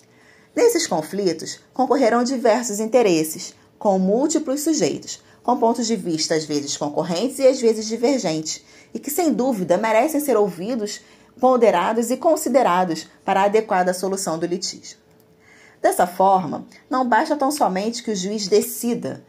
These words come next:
e a administração pública ou privada somente execute. É imprescindível que haja diálogo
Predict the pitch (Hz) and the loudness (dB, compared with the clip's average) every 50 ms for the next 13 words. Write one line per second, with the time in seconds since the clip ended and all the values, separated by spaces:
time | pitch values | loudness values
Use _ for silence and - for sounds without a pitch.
0 | _ _ _ - - 190 190 208 196 214 202 202 190 190 - - 180 185 - 156 | _ _ _ 0 0 2 2 2 0 -2 -4 -2 -4 -4 -4 -4 -4 -4 -2 -4
1 | 151 151 151 - 160 160 151 156 151 151 156 165 220 240 240 - 175 156 151 147 | -4 -4 -4 -4 -4 -2 -2 -2 0 2 2 4 4 4 4 2 -2 -2 0 0
2 | - 196 202 190 185 - - - - - 247 220 214 214 226 - 226 214 220 233 | 0 0 0 0 -2 -4 -6 -6 -2 -2 -2 -2 -2 -4 -2 -2 0 2 2 0
3 | 226 - - 175 180 180 - - - - _ _ _ _ _ _ _ _ _ _ | 0 -2 -4 -4 -4 -4 -4 -8 -8 -10 _ _ _ _ _ _ _ _ _ _
4 | _ _ _ - _ - - 220 254 349 453 466 466 311 285 330 339 - 269 226 | _ _ _ -20 _ -6 -2 0 0 0 -2 -2 -2 -2 -2 -2 -2 -2 -2 -2
5 | 196 175 147 185 233 240 226 180 156 143 147 147 - - 226 202 196 214 233 240 | -2 -2 -4 -4 -2 -2 -2 0 0 -2 -2 -4 -6 0 0 2 2 2 2 0
6 | 233 202 202 240 240 196 214 226 220 214 190 156 160 156 | 0 -2 0 0 0 0 2 2 2 2 2 2 2 0